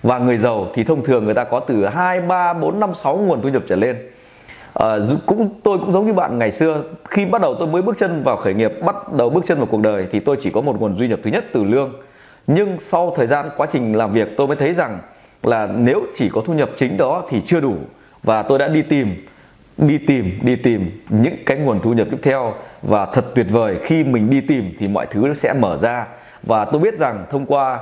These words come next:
à, cái công việc đầu tư và tôi đã xây dựng được cho mình các nguồn thu nhập tiếp theo. Và trong cuộc đời,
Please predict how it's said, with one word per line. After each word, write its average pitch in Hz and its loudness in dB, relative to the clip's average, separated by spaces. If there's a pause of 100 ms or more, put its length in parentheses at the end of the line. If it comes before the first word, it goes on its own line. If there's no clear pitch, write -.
(240)
à, 101 0
cái 143 0
công 147 0
việc 131 0
đầu 120 2
tư 135 2
và 107 2
tôi 117 2
đã 76 0
xây 147 -2
dựng 147 -2
được 101 -2
cho 123 2
mình 113 0
các - -2
nguồn 110 0
thu 107 0
nhập 117 2
tiếp 170 -2
theo. 139 0 (540)
Và 123 2
trong 185 0
cuộc 151 2
đời, 113 0